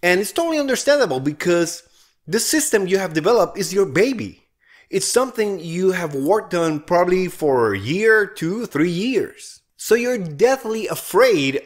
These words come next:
of having, like, a bad reaction to your game. Uh, seeing people being bored by your game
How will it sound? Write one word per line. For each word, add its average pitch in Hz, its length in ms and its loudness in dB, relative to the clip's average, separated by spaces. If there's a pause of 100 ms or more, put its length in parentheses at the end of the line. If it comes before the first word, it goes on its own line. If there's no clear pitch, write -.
(160)
of 151 380 4 (840)
having, 165 600 0
like, 135 160 -4
a 131 60 -10
bad 127 220 0
reaction 143 540 -2
to 135 100 -10
your 92 140 -6
game. 92 460 -12 (420)
Uh, 110 400 2 (1120)
seeing 151 480 2
people 139 560 0
being 98 400 -6
bored 151 560 4
by 107 100 2
your 110 240 -2
game 120 540 0